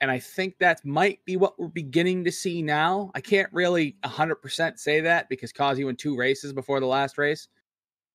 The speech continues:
Um, before Patrick did this, this last race, he won two in a row, did Causey. So Joseph Causey could kick it back up, but I think you're gonna start seeing not the decline, but the, uh, the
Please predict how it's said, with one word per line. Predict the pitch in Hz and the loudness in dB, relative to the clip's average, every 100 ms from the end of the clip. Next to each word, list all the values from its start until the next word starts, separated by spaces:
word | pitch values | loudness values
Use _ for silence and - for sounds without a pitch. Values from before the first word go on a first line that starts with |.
| - | -4
Um, | 123 127 123 117 110 - _ _ | 0 2 2 -2 -6 -10 _ _
before | 120 135 123 | -10 -4 -4
Patrick | - 147 147 123 - | 0 0 0 -4 -2
did | 147 139 - | 0 -2 -4
this, | 135 127 | -4 -4
this | - 123 | -4 -4
last | 139 135 127 | 0 -2 0
race, | 135 131 - | 0 0 -2
he | 123 | -8
won | 117 117 | -8 -8
two | - 131 | -6 -6
in | |
a | 117 | -2
row, | 143 147 | -2 -2
did | 120 - | -6 -6
Causey. | 120 110 113 | -6 -6 -8
So | 110 127 120 117 _ _ _ _ _ _ - 156 | -6 -4 -4 -6 _ _ _ _ _ _ -16 -4
Joseph | 175 180 180 | 2 2 0
Causey | - 180 165 151 | 2 4 4 0
could | - 175 147 | -2 -2 -2
kick | 170 160 | -8 -6
it | 151 | -2
back | 151 143 | 0 0
up, | 165 165 | 0 -2
but | 139 | -2
I | 135 | -4
think | - - 208 196 | -4 0 0 0
you're | 175 | -4
gonna | 170 156 | -2 -2
start | 170 160 | -2 -2
seeing | - 160 147 139 123 - - - | -4 -6 -4 -4 -8 -14 -20 -2
not | 160 190 | 2 2
the | 190 | 0
decline, | 151 180 175 147 120 | -2 -2 0 2 0
but | 120 - | -4 -4
the, | 131 120 113 113 | -4 -4 -6 -4
uh, | 110 - | -4 -4
the | 131 131 123 | -4 -4 -6